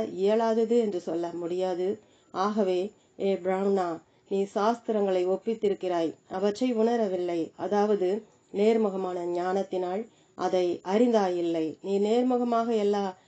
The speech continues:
பிம்பங்களையும் பார்த்திருந்தாலும் நீ கண்ணாடியின் இருப்பை அறிந்தாயில்லை. இது எவ்வாறு?" ஜனகர் அவையில் இப்படிப்பட்ட முரண்பாடான வார்த்தைகளை கூறி எல்லோராலும் அவமதிப்புக்கு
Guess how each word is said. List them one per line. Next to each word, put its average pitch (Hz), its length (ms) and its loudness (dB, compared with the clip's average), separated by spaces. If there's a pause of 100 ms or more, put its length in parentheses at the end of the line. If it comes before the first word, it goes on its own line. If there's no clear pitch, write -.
(160)
பிம்பங்களையும் 269 760 4
பார்த்திருந்தாலும் 214 840 0
நீ 180 100 -4 (120)
கண்ணாடியின் 180 680 -4
இருப்பை 185 400 -4 (580)
அறிந்தாயில்லை. 220 840 4 (200)
இது 180 220 -6
எவ்வாறு?" 220 520 0 (400)
ஜனகர் 226 440 2
அவையில் 233 440 2
இப்படிப்பட்ட 220 600 -2 (640)
முரண்பாடான 233 840 2 (520)
வார்த்தைகளை 233 800 2
கூறி 202 360 -2 (1600)
எல்லோராலும் 202 800 4
அவமதிப்புக்கு 185 800 -2